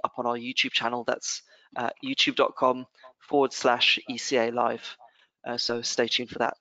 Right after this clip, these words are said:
And, uh, stay tuned also to, um, the E C A dot co dot U K webpage for updates on future, uh, webinars that we'll be doing in, in the E C A Learning Zone series.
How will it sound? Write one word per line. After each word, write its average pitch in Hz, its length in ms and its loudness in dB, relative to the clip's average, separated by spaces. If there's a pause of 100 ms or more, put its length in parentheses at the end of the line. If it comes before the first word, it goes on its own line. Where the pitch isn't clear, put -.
(540)
And, 117 340 -4
uh, 120 140 4
stay 123 340 2
tuned 135 420 0
also 135 480 4
to, 127 460 2
um, 123 320 0
the 127 380 0
E 147 100 0
C 135 280 2
A 131 120 8
dot 127 220 2
co 139 160 2
dot 127 120 2
U 127 140 -4
K 143 340 2 (400)
webpage 147 460 2
for 139 240 2
updates 135 580 2
on 131 240 0
future, 120 560 2 (440)
uh, 113 280 -4
webinars 117 540 -2
that 127 80 -4
we'll 123 140 -2
be 117 80 -12
doing 110 260 0
in, 113 220 -12
in 113 140 -10
the 117 200 -12
E 123 140 -6
C 120 220 0
A 117 120 2
Learning 117 320 -2
Zone 113 180 -4
series. 120 480 -4